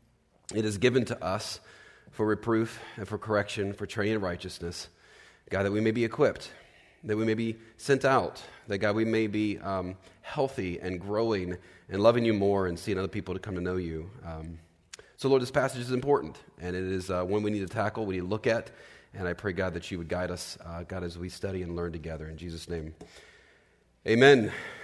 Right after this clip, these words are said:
All right. Well, it's, uh, it is good to be with you. Um, I have, um, uh, this <laughs> sermon was originally prepared, uh,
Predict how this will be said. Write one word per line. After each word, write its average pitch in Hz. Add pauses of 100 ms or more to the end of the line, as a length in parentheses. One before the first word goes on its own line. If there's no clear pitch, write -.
(460)
All 127
right. 131 (220)
Well, 147
it's, 143
uh, 135
it 135
is 135
good 147
to 123
be 135
with 135
you. 175 (400)
Um, 107
I 107
have, 110
um, 95 (320)
uh, 85
this 120
<laughs> -
sermon 151
was 120
originally 123
prepared, 120
uh, 98